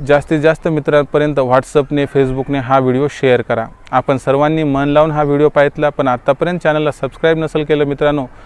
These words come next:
तर अशाच एका नवीन संकल्पनेसाठी, नवीन व्हिडिओसाठी चॅनलला सबस्क्राईब करा व बाजूची घंटीला टच करून all notification on करा. मी आपला मित्र उदय लाड सावलीसारखा अशाच प्रकारच्या संकल्पना घेऊन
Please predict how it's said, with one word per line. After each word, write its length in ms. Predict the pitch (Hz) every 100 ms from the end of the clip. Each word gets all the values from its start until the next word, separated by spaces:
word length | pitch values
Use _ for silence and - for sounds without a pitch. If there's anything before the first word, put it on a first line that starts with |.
| - - - 143
तर 60 |
अशाच 420 | 135 135 185 202 -
एका 220 | 156 156 151
नवीन 320 | 143 151 175
संकल्पनेसाठी, 840 | 165 156 160 151 151 147 143 143
नवीन 300 | 139 135 147
व्हिडिओसाठी 480 | 147 147 143 143 147
चॅनलला 380 | 131 135 135 127
सबस्क्राईब 500 | - 123 - 160 160 -
करा 180 | 156 151
व 120 | 139
बाजूची 440 | 127 131 147 156
घंटीला 1200 | 127 127 131 135 - - - - - - 156 180 170 - - 165
टच 240 | 160 -
करून 280 | 170 160 139 -
all 280 | 135 160 156
notification 800 | 143 131 139 139 - 139 123
on 100 | 127
करा. 260 | 127 131 120
मी 200 | 120 143
आपला 320 | 147 139 143
मित्र 260 | 135 131 131
उदय 300 | 123 123 131
लाड 200 | 127 120
सावलीसारखा 680 | - 123 139 - 139 135 123
अशाच 260 | 120 175
प्रकारच्या 420 | - 160 151 143 139
संकल्पना 680 | 139 131 139 127 131 131
घेऊन 260 | 123 127